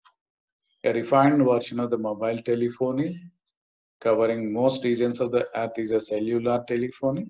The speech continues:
Cellular covers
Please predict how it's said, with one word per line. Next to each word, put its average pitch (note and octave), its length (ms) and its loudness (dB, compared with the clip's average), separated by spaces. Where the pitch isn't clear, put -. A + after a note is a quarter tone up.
Cellular C3 560 6
covers B2 400 2